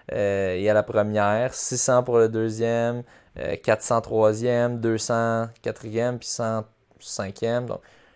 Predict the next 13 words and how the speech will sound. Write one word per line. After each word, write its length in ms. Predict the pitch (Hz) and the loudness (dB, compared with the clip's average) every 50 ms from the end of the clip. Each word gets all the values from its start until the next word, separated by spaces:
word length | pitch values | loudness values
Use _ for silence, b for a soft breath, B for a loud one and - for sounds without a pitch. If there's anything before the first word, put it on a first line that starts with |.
| b b - | b b -12
le, 120 | - 71 67 | -10 -10 -8
le, 200 | 76 76 76 71 | -8 -10 -12 -12
tu 60 | - - - - - | -16 -18 -20 -10 -2
sais, 120 | - 147 147 | -2 0 2
dans, 460 | 127 110 107 107 104 101 101 101 95 - - _ _ _ | 2 2 2 0 -2 -4 -6 -10 -14 -16 -18 _ _ _
je 80 | - - | -2 -2
sais 40 | - | 0
pas, 140 | - 120 - | 0 0 -2
c'était, 840 | - - - - - 120 117 113 113 113 110 113 113 110 107 104 - - | -2 -10 0 6 8 10 12 12 12 10 10 10 8 6 6 2 -2 -4
c'était 220 | - - - 117 | -6 -2 -2 0
quand 300 | - 123 120 120 123 127 | 4 4 4 6 4 4
même, 280 | 131 135 139 139 139 127 | 4 2 2 2 2 2
euh, 200 | 117 110 107 | 2 4 2